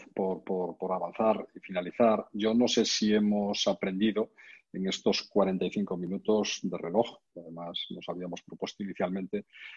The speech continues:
pero sin duda nos ha servido, nos servirá para reflexionar, ¿eh? Reflexionar sobre algunas de las cosas que, que habéis dicho durante esta, eh, durante esta sesión, la cual agradezco vuestra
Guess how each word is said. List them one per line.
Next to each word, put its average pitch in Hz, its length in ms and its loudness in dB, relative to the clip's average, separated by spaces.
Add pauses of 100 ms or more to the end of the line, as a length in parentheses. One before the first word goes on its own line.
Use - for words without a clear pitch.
(160)
pero 104 420 6
sin 104 300 4
duda 113 540 4
nos 98 880 -2
ha 92 140 -4
servido, 92 560 -4
nos 87 140 -6
servirá 87 320 -2
para 87 240 0
reflexionar, - 760 -4 (200)
¿eh? - 80 -18 (240)
Reflexionar - 560 -6 (340)
sobre 87 300 -4
algunas 95 460 0
de 95 180 -6
las 80 100 -2
cosas - 400 -2
que, 82 400 -4
que 98 120 -4
habéis 90 280 -2
dicho 95 360 -4
durante 87 480 -6
esta, 82 560 -8 (680)
eh, 80 580 -8
durante 85 340 -4
esta - 120 -6
sesión, 113 480 4 (100)
la 85 120 -6
cual 90 440 -2 (200)
agradezco 92 720 2
vuestra 87 560 -4